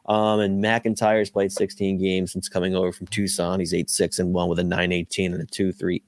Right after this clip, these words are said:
eight. Um, that's while getting shelled a lot of nights and facing a ton of high danger chances. Um,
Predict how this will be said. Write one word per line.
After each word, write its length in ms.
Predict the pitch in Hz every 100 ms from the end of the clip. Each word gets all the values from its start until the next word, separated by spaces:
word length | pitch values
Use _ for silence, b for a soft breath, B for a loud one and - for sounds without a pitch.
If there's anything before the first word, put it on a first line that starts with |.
| -
eight. 240 | 139 135 _ B B B -
Um, 160 | 82
that's 180 | 87 101
while 140 | 107
getting 400 | 95 104 98 95 -
shelled 600 | - - 107 107 107 98
a 80 | 98
lot 200 | 101 101
of 60 |
nights 480 | 98 98 98 - - -
and 100 | 87
facing 280 | 92 - 85
a 20 |
ton 220 | - 110
of 80 | 95
high 160 | 95
danger 280 | 95 98 92
chances. 540 | - 98 90 95 85 - B B B B B B -
Um, 500 | 82 78 80 78